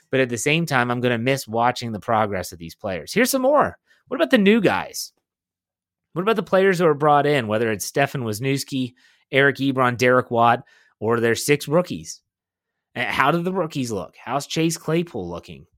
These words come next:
What about Anthony McFarland? What about Antoine Brooks? I, I could go through the whole laundry list of players. Alex Highsmith.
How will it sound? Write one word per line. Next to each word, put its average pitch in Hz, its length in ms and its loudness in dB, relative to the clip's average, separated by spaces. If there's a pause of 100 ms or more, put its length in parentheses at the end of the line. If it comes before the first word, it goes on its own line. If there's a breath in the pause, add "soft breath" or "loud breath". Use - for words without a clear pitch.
(140)
What 160 180 0
about 160 300 4
Anthony 165 460 -4
McFarland? 143 760 -4 (540)
What 90 120 -16
about 117 260 -4
Antoine 143 480 -2
Brooks? 135 400 0
I, 117 100 -8
I 113 200 -6
could 107 240 -14
go 143 180 4
through 151 160 -6
the 127 100 -2
whole 147 220 0
laundry 127 400 -2
list 117 220 -4
of 101 60 -16
players. 117 340 -2
Alex 131 360 -2
Highsmith. 139 460 -4